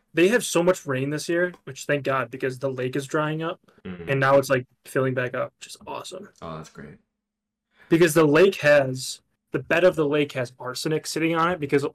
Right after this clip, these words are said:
Speaker 1: during the nineteen twenties, back when there was, like, big business and all that,
Speaker 2: Yeah.
Speaker 1: and no one cared about the environment, they would just take all their factory waste and just dump it in the Great Salt Lake.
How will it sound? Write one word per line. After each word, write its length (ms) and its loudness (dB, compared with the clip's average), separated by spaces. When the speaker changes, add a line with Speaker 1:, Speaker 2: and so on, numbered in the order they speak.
Speaker 1:
during 380 0
the 420 -6
nineteen 440 0
twenties, 840 -2
back 240 0
when 100 -2
there 100 -4
was, 140 -4
like, 240 -8
big 220 -2
business 480 2
and 100 -2
all 120 -2
that, 280 0
Speaker 2:
Yeah. 180 -10
Speaker 1:
and 100 0
no 100 2
one 140 0
cared 220 2
about 160 0
the 60 -2
environment, 500 -4
they 160 4
would 120 6
just 180 -2
take 260 4
all 200 6
their 160 2
factory 500 0
waste 400 2
and 100 -6
just 220 -8
dump 240 0
it 80 0
in 60 -2
the 80 -6
Great 240 -2
Salt 240 -4
Lake. 320 -6